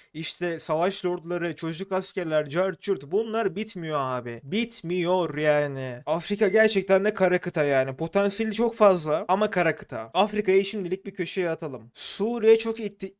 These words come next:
i-, istikrarsız. B orada olur gibi. Ya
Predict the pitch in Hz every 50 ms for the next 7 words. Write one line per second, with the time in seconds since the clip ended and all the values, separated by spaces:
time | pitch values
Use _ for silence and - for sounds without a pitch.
0 | _ _ 156 160 156 - - 160 160 - - 185 170 - 160 156 151 156 - -
1 | 180 175 160 147 143 175 202 190 180 180 180 180 170 175 180 175 160 160 165 156
2 | 147 139 139 123 120 117 113 113 120 - 143 143 170 202 247 262 262